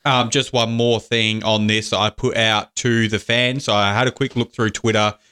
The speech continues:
and just seen who some of the people were upset that they actually got snubbed from being in the forty-four players named. Um, so the majority that I seen for forwards was Peter Wright and Aaron Norton.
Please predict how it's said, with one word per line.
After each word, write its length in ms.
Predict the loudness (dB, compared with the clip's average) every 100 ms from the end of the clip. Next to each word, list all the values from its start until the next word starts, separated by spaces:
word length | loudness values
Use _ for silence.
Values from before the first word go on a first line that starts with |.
| _
and 140 | -4 0
just 240 | 0 0
seen 280 | 0 0 2
who 220 | 2 2
some 220 | 0 0
of 60 | -2
the 60 |
people 360 | -2 -2 0 2
were 80 | 2
upset 360 | 0 0 -2
that 80 | 0
they 100 | 0
actually 300 | 0 0 -2
got 200 | 0 -2
snubbed 440 | -2 0 0 -2 -6
from 260 | -2 -2
being 300 | 0 0 0
in 180 | 0 2
the 360 | 2 2 0 -2 _ _ -2
forty-four 400 | 0 2 0 -2
players 360 | 2 2 2
named. 460 | 0 0 -2 -6 -12 _ _ _
Um, 240 | 0 0 0
so 240 | 0 2
the 180 | 2 0
majority 600 | 0 0 0 2 2 2
that 120 | 2
I 80 | 0
seen 280 | 0 -2 -2
for 100 | -4
forwards 400 | 0 0 0 0
was 140 | -4
Peter 280 | -2 0 2
Wright 240 | 2 2
and 120 | 0 0
Aaron 320 | 2 2 2
Norton. 440 | 2 2 0 -2